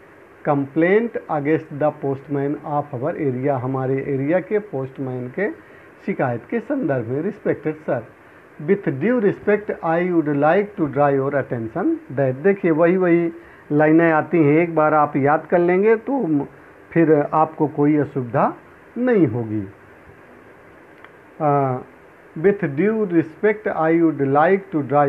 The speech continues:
your attention that, पूरे सम्मान के साथ मैं आपका ध्यान आकृष्ट कराना चाहता हूँ कि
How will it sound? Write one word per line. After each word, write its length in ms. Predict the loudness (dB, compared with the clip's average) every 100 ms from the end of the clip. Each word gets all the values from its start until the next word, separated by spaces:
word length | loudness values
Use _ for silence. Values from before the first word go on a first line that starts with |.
| 2
your 160 | 0
attention 760 | -4 -10 -8 -2 -2 -2 -2 -4
that, 440 | -4 -4 -4 -4 -10 -18 -20 -14 -2
पूरे 220 | 2 4
सम्मान 480 | 4 2 2 2 0
के 200 | -2 -2
साथ 500 | 2 2 2 -2 -14 -14 -20 -20 -8 -2
मैं 200 | 2 4
आपका 360 | 2 2 0
ध्यान 420 | 0 -2 -2 -4 -8 -6
आकृष्ट 580 | -6 -6 -4 -2 -2 -4
कराना 540 | -2 0 2 2 0
चाहता 420 | 0 -2 -4 -2 -2
हूँ 260 | -2 -4
कि 420 | -6 -4 -2 -4